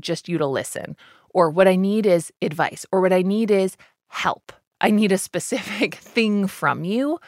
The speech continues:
so that we can sort of get into that practice, because I don't think that, for me, that was not modeled. When I, when I started my first job, it was like, sh-,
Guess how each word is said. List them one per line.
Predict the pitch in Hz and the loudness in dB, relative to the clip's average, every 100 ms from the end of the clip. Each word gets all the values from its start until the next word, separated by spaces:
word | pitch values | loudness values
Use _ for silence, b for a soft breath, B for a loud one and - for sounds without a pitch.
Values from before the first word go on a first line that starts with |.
| b b b | b b b
so | - | -2
that | 202 185 | 0 0
we | 196 | -4
can | 208 196 | -4 -6
sort | - 208 | -4 -4
of | 254 | -4
get | 175 151 | -4 -2
into | 226 214 175 | -2 -2 -2
that | 151 - | -2 -2
practice, | - 180 - 147 147 | -2 -4 -2 -4 -4
because | - 180 180 160 147 b b b b b b | -8 -6 -2 -4 -4 b b b b b b
I | 170 | -6
don't | 160 180 226 - _ - | -2 0 -2 -4 _ -2
think | 240 240 - | 0 0 0
that, | 170 151 147 _ _ _ _ | 0 0 -2 _ _ _ _
for | _ - 175 | _ -2 -2
me, | 160 170 240 294 b b | -2 -2 -4 -6 b b
that | - 160 | 2 2
was | 233 | 2
not | 247 277 | 0 0
modeled. | 170 127 127 139 202 - | 0 -2 -2 -4 -6 -8
When | 165 151 | -6 -4
I, | 147 | -6
when | 151 147 | -6 -8
I | 143 - | -10 -12
started | - - 180 220 | -8 0 2 2
my | 202 | 0
first | 185 190 180 | -4 -4 -6
job, | - 135 165 | -4 -4 -2
it | 220 | -2
was | 175 175 | -4 -4
like, | 147 - _ _ | -6 -6 _ _
sh-, | - - - | -14 -12 -12